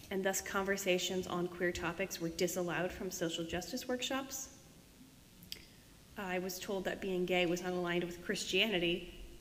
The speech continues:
um, and thus that it was not worth discussing a life of following God if being queer was a part of that life. In those spaces, I wasn't suddenly unwelcome or uninvited.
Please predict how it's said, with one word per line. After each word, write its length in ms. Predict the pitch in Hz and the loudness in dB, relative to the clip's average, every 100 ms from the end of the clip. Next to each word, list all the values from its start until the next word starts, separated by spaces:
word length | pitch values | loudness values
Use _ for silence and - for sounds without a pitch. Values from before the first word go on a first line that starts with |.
| - | 0
um, 380 | 175 156 233 - - - - | 2 4 2 -2 -8 -12 -4
and 180 | 202 196 | -2 4
thus 200 | 190 190 | 6 6
that 100 | 190 | 2
it 60 | 165 | 2
was 120 | 180 | 2
not 160 | 202 196 | 0 0
worth 240 | 208 226 | 0 0
discussing 460 | 233 226 208 - 202 | -2 0 -2 -2 0
a 60 | |
life 220 | 190 185 | 2 2
of 80 | - | 0
following 400 | - 180 170 170 | -2 0 2 0
God 400 | 170 170 160 156 151 - - - - - - | 0 2 4 2 0 -8 -14 -16 -18 -20 2
if 380 | 185 180 - 190 | 4 4 0 -2
being 200 | 190 175 | 2 2
queer 440 | 170 - 196 180 | 0 2 4 4
was 160 | 160 160 | 4 0
a 60 | 160 | -4
part 280 | - - | -4 -6
of 100 | - - | -4 -4
that 200 | - - | -6 -4
life. 440 | - - - - - - - - - - - - - - - - - - - - - | -6 -6 -10 -14 -16 -20 -20 -18 -18 -20 -20 -16 -16 -16 -20 -20 -20 -20 -20 -14 -2
In 120 | 226 | 2
those 220 | 226 240 | 4 4
spaces, 460 | - 220 214 208 196 | 4 2 2 0 -2
I 100 | - | -2
wasn't 340 | 202 220 226 | 0 -2 -4
suddenly 540 | - - 202 190 185 180 185 | -4 -2 0 2 2 2 0
unwelcome 600 | 180 180 175 175 160 165 | 0 0 0 0 -2 -2
or 160 | 175 | -2
uninvited. 640 | - 170 170 170 - 67 | -2 -2 -4 -4 -2 -2